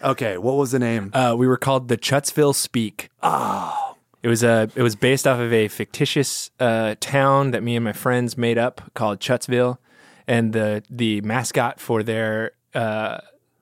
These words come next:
Speaker 2: team was the Speak, and it was just a giant ear was the mascot.
Speaker 1: Wow.
Speaker 2: Uh, but the band was, like, uh, me and a friend of mine who, uh, we both, like, sang and, and wrote the songs.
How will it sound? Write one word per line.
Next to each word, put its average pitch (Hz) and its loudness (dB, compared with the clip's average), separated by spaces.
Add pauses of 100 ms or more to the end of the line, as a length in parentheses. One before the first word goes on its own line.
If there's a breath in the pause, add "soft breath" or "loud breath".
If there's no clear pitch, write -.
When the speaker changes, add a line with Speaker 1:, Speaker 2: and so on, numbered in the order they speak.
Speaker 2:
team 139 0
was 117 0
the 123 -6
Speak, - 0 (580 soft breath)
and 127 2
it 131 0
was 117 2
just - 0
a 107 0
giant 127 0
ear 117 0 (680)
was 113 -4
the 117 -2
mascot. 110 -2
Speaker 1:
Wow. 131 -4 (120)
Speaker 2:
Uh, 127 2
but 127 -2
the 139 2
band 127 2
was, 120 2
like, 113 2
uh, 110 2
me 127 2
and 123 2
a 113 0
friend 123 0
of 117 -2
mine 110 0
who, 110 0 (180)
uh, 113 -2 (240 soft breath)
we 127 2
both, 117 2
like, 107 -2
sang 113 0
and, 104 -2
and 107 -2
wrote 104 -2
the 110 -6
songs. 101 -4